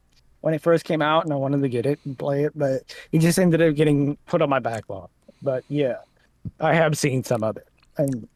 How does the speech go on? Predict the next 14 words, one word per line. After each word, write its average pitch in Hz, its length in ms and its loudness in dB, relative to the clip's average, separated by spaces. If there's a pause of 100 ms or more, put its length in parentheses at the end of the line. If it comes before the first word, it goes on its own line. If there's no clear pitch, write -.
(720)
it's 170 160 2
a, 175 280 4
uh, 170 420 6
it's - 120 -2
like 220 200 2 (340)
a 156 60 -2
platforming, 190 880 4
kinda 170 160 4
like 156 240 2
Dark 143 240 2
Souls 143 500 0
type - 220 -2
of - 80 -8
thing, 110 300 -4